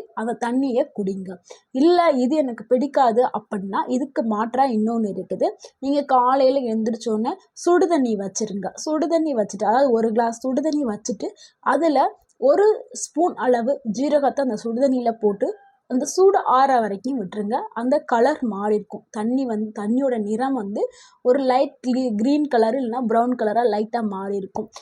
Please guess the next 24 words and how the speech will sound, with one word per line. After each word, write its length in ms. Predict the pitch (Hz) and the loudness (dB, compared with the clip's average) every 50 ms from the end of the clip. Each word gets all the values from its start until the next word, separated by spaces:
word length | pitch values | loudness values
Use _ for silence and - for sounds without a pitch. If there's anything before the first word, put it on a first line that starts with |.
| _ _ | _ _
அதை 240 | - - 262 294 392 | -2 0 2 4 4
நீங்க 220 | 415 415 349 311 277 | 4 4 4 2 2
வடிகட்டி 500 | 226 214 202 233 214 214 196 - 339 440 - | 2 2 0 0 -2 -2 -4 -6 -8 -8 -6
அதை 200 | - 220 208 262 | -6 -2 -2 -2
குடிச்சிட்டு 440 | 269 269 247 220 220 - - - 247 | -2 -2 -2 -2 -2 -4 -4 -2 -2
வரலாம். 400 | 220 196 180 185 190 196 196 196 - - - - _ | -2 -2 -2 -4 -2 -4 -4 -6 -8 -14 -20 -12 _
இந்த 160 | 254 262 302 | -2 0 0
ஜீரக 420 | 254 247 330 381 427 453 427 415 381 403 | 2 4 4 6 6 6 4 2 0 0
தண்ணி 260 | 349 262 233 254 262 | -2 -2 0 0 0
வந்து 240 | 247 220 214 202 262 - | 0 -2 -2 -2 -2 -2
அவ்வளவு 420 | - 208 214 269 311 320 262 311 320 - | -2 0 0 2 2 2 0 -2 -6 -6
சக்தி 400 | - - - - _ _ 302 294 | -8 -8 -8 -8 _ _ -2 0
வாய்ந்ததுங்க. 600 | 254 247 226 226 226 208 202 190 202 196 208 208 294 339 - - - - - _ _ _ _ | 0 0 0 0 -2 -2 -4 -4 -6 -6 -4 -4 -4 -4 -6 -10 -20 -20 -20 _ _ _ _
இது 160 | - 285 330 330 | 0 2 2 4
வந்து 260 | 339 302 285 302 370 370 | 4 2 4 4 4 4
ஒரு 200 | 330 262 254 339 - - | 4 4 2 0 -2 -4
நம்ம 180 | - 247 226 226 | -4 -2 -2 0
உடலை 360 | 226 233 233 294 339 339 330 | 0 2 2 2 2 4 2
வந்து 260 | 285 247 233 233 285 285 - _ | 2 0 0 -2 -4 -6 -4 _
டாக்ஸிக்கா, 600 | 247 240 269 285 - - - 311 254 - 285 294 285 - _ _ _ | 0 0 0 -2 -4 -4 -4 -4 0 0 0 0 -2 -6 _ _ _
அதாவது 320 | _ - 311 - 214 247 277 | _ -8 -6 -4 -4 -4 -4
நம்ம 260 | 285 233 214 220 220 | -4 -2 -2 -2 -2
உடல்ல 420 | 214 220 226 302 339 339 339 339 294 | 0 2 2 2 4 4 4 2 2
உள்ள 220 | 247 233 226 226 | 2 0 -2 -4